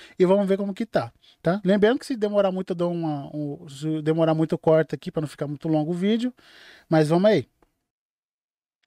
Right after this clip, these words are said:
O mais legal é que você não precisa ter um celular muito potente, tá? Mas internet, acho que você precisa ter pelo menos uns dez a quinze mega, ou vinte,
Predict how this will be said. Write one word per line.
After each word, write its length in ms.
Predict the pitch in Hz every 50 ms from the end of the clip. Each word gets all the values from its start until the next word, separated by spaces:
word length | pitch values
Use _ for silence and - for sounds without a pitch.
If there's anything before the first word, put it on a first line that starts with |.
| - _ - _ _ _ _ _ -
O 80 | 175
mais 240 | 160 170 185 202 208
legal 200 | 202 175 175 170
é 20 |
que 80 | 175 -
você 180 | 180 170 - 180
não 60 | 180
precisa 160 | - - 202
ter 80 | 185 208
um 60 | 190
celular 220 | - - 196 190 185
muito 180 | 190 - -
potente, 440 | - 208 214 - - 151 131 131 -
tá? 360 | - 147 147 170 180 147 - _ _ _ _ -
Mas 200 | 151 147 147 139
internet, 540 | 170 160 190 175 165 160 156 170 170 - 185
acho 140 | 170 - -
que 60 | 208
você 180 | 196 - 214
precisa 260 | 202 - - - 208 196
ter 100 | - 196
pelo 160 | - 202 190
menos 260 | 185 190 214 214 208
uns 200 | 220 220 196 165
dez 480 | 151 156 160 185 202 214 214 202 175 170
a 160 | 170 165 156
quinze 400 | - - 196 208 214 196 196 175
mega, 400 | 160 156 156 170 180 185 180 160
ou 60 | 151
vinte, 260 | 143 160 175 - -